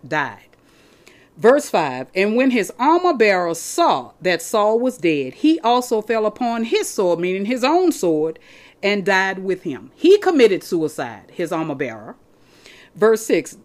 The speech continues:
"Thus Saul died, and his three sons, and his armor bearer, and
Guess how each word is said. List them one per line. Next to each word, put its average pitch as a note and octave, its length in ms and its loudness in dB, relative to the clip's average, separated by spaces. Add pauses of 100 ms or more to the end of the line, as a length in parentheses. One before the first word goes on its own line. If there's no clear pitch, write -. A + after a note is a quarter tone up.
(120)
"Thus C#4+ 340 2
Saul C#4+ 400 0
died, B2+ 640 -2
and A3 200 0
his A3+ 200 -2
three C#4+ 260 -2
sons, D3+ 560 -6
and G#3+ 220 -2
his G#3+ 240 -2
armor C4+ 340 -2
bearer, B2+ 380 -6 (380)
and F3+ 200 -2